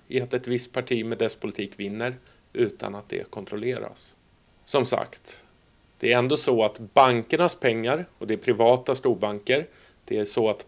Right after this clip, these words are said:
bankernas pengar styr den ekonomi som kontrollerar politiken.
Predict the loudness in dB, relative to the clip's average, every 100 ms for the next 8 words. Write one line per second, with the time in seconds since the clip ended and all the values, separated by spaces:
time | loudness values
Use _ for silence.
0 | 0 6 6 4 0 -2 -4 -2 0 0
1 | -2 -2 -4 -12 -16 -16 -4 -2 0 0
2 | 0 0 -4 -6 -6 -4 -6 -6 -8 -6
3 | -8 -8 -8 -8 -10 -8 -6 -8 -8